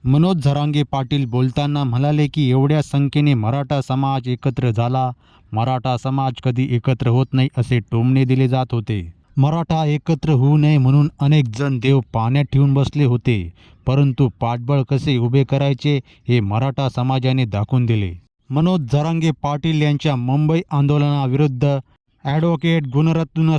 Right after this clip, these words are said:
सदावर्ते यांनी फौजदारी याचिका दाखल केली आहे.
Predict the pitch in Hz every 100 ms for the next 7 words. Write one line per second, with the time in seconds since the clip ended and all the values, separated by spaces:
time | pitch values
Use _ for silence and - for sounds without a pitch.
0 | - 135 151 147 143 - 143 127 135 139
1 | 143 139 - _ _ 127 135 135 143 139
2 | 135 110 120 - 135 139 123 123 143 123
3 | 135 127 127 110 101